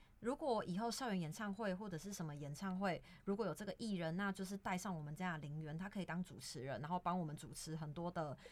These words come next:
校园演唱会的活动啊等等的，所以我在那一年我体会到蛮多主持的工作。对，然后因为那时候也才大四嘛，然后大家都很羡慕，就觉得说，“哇，怎么大四就接触到这么多东西，然后跟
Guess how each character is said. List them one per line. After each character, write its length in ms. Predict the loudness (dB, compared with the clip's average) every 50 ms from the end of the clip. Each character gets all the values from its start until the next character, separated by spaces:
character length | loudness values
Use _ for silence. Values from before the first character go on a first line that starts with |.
| -12 -10
校 240 | 2 4 6 6 6
园 180 | 4 2 2
演 120 | 0 -2 -2
唱 180 | -2 -4 -2
会 140 | -2 0 0
的 200 | 2 2 0 0 -2 -6 -14 -18 -18 -18 -14 -8
活 140 | -4 -4 -4 -2
动 240 | 0 0 2 2 2
啊 180 | 2 2 2
等 180 | 0 0 -2 0
等 160 | 0 -2 -2 -2
的， 120 | -4 -4
所 140 | 0 2 2
以 160 | 2 2 0 -2 -8 -14 -18 -8 -2
我 100 | 0 2
在 140 | 4 4 4
那 140 | 4 4 2
一 60 | 4
年 220 | 2 4 4 4 4
我 160 | 4 2 0
体 320 | -2 -4 -6 -6 -6 -6
会 240 | -4 -2 0 2 4
到 180 | 4 4 4 4
蛮 240 | 4 2 0 -2 -2
多 260 | -2 -2 -2 0 -2 -4
主 280 | -4 -6 -6 -6 -4
持 280 | -4 -4 -4 -2 -4 -4
的 120 | -4 -4
工 260 | -2 -2 -4 -4 -4 -4
作。 260 | -6 -6 -6 -8 -10 -14 -18 -20 -20 -20 -20 -20 -20 -2
对， 160 | 2 4 4 6
然 100 | 6 8
后 140 | 8 6 6 4 -2 -12 -20 -2
因 100 | 4 6
为 40 | 8
那 100 | 8 10
时 80 | 10
候 40 | 8
也 60 | 8
才 120 | 8 6 6
大 220 | 8 8 8 8
四 240 | 6 4 2 4 4
嘛， 200 | 4 4 2 2
然 120 | 2 2
后 40 | 2
大 160 | 4 4 2
家 60 | 2 4
都 80 | 4
很 100 | 4 2
羡 280 | 2 2 2 2 2 2
慕， 200 | 2 2 0 0
就 120 | 0 -2
觉 160 | -4 -2 -4
得 40 | -4
说 180 | -2 -4 -4 -2 -2
，“哇， 160 | -2 -4 -4
怎 120 | -2 -2 -2
么 80 | -2
大 200 | 0 0 0 0
四 200 | 0 0 -2 -2
就 100 | -2 -2
接 240 | -2 0 2 2 2
触 160 | 2 -2 -2
到 180 | 0 2 2 2
这 140 | 2 0 0
么 120 | 0 0
多 260 | 2 2 2 2 2
东 200 | 2 0 0 0
西， 200 | 0 0 0 0
然 120 | 2 2 2
后 60 | 2
跟 260 | 0 2 2 2